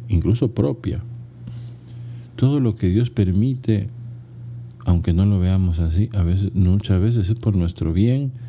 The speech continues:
porque nos ayuda a comprender lecciones que no comprenderíamos de otra forma.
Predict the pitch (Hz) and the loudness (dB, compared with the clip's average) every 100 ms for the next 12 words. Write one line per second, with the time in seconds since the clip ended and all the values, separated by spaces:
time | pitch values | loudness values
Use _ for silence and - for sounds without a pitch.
0 | - - - - 90 - 92 82 - - | -16 -18 -10 -2 -2 2 2 2 -4 -8
1 | - 87 80 85 78 98 127 120 117 117 | 0 2 2 0 2 4 4 2 0 -2
2 | - - - 90 87 85 85 82 78 101 | -8 -8 -4 -2 0 0 0 0 2 2
3 | 123 90 - - - - - - - - | 2 0 -4 -12 -16 -16 -18 -18 -16 -2
4 | 95 85 - 101 120 120 - 92 107 113 | 0 2 2 2 4 2 2 2 2 0
5 | 101 95 90 95 101 95 98 92 87 90 | 2 2 2 2 2 2 2 0 -2 -2
6 | 85 87 | -4 -4